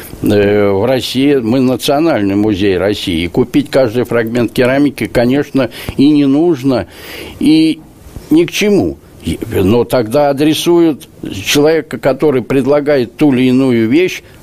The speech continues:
в соседний музей. Если человек приносит предмет из Бородинского поля,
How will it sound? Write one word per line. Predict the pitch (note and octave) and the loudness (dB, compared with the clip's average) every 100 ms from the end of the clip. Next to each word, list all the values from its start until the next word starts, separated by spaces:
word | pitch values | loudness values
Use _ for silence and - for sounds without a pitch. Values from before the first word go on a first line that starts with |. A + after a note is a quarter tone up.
| - | -6
в | |
соседний | - G#2+ - G3 G#3+ A3 | -2 0 0 -2 0 0
музей. | F#3+ E3+ F#2+ F2 C2 - - | 2 2 0 -4 -6 -10 -6
Если | - C#3+ - D3 | 0 2 2 -2
человек | - F3 D#3+ - | 0 0 0 0
приносит | C#3 D#3 D#3+ - A#2 | 0 2 2 0 -6
предмет | - C3 C3+ D#3+ A#2+ | -2 0 2 0 0
из | A#2 | -2
Бородинского | G2 B2 C3+ D3 A2 - G#2 G2+ | 0 0 2 0 0 -2 -2 -2
поля, | - E3 F#3 B2+ | 0 0 0 -2